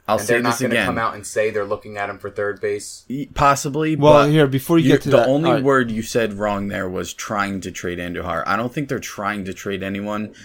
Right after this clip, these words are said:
Speaker 2: Willing.
Speaker 1: But
Speaker 2: Openly willing
Speaker 1: But
Speaker 2: to.
Speaker 1: yeah, I, I really believe that.
Speaker 3: Also, the Yankees did want, have interest in Moustakas to play first base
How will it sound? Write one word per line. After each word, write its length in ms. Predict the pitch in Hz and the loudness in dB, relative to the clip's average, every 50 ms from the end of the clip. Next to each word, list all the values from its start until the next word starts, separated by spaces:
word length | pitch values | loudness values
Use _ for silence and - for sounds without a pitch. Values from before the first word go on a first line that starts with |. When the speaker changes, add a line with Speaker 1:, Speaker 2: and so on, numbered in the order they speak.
| - | -4
Speaker 2:
Willing. 440 | 123 139 143 131 104 90 85 - - _ _ | -2 -2 -2 -2 -4 -8 -12 -16 -20 _ _
Speaker 1:
But 260 | - 131 113 104 - - | 2 4 4 4 4 0
Speaker 2:
Openly 360 | - 110 - 117 113 107 101 | -2 -4 -2 -4 -4 -6 -6
willing 240 | 95 92 98 98 - | -6 -4 -4 0 2
Speaker 1:
But 120 | 117 107 | 2 2
Speaker 2:
to. 40 | 98 | 2
Speaker 1:
yeah, 260 | 95 92 82 82 76 78 | 0 -2 -4 -4 -6 -6
I, 280 | 80 85 95 101 - - - | -2 -2 -2 -2 -2 -2 -2
I 100 | 92 104 | 0 0
really 400 | 107 101 98 101 101 95 92 87 | 0 -2 -2 -2 -2 -2 -2 -4
believe 340 | 82 87 85 87 87 82 82 | -4 -6 -8 -6 -8 -8 -8
that. 260 | 85 82 82 - - - - | -10 -10 -10 -12 -14 -6 2
Speaker 3:
Also, 360 | - 156 156 160 - 160 147 | 6 6 6 6 6 6 6
the 80 | 139 131 | 6 6
Yankees 420 | 131 147 160 156 160 151 139 120 | 6 4 2 2 0 -2 -2 -4
did 480 | 110 - 139 139 139 139 131 123 120 - _ _ | -2 2 4 4 6 4 2 0 -6 -14 _ _
want, 560 | 135 123 117 123 127 123 123 120 117 - - | -8 -2 2 2 4 4 4 2 0 -4 -4
have 260 | 131 135 135 131 123 | -2 0 0 0 0
interest 360 | 131 143 131 - 139 123 - | -2 -2 0 0 0 -2 0
in 180 | 139 127 123 123 | -2 -2 0 0
Moustakas 580 | 123 117 - - - 131 127 123 - 120 - - | -2 -2 -2 2 4 4 4 4 2 -2 -6 -4
to 120 | - 139 | -4 -4
play 220 | 123 - - 123 117 | -4 0 0 0 0
first 380 | - - - 123 117 - - | 0 0 -2 -2 -2 -2 -2
base 360 | - 123 113 117 110 - - | -4 -2 -2 -2 -4 -8 -10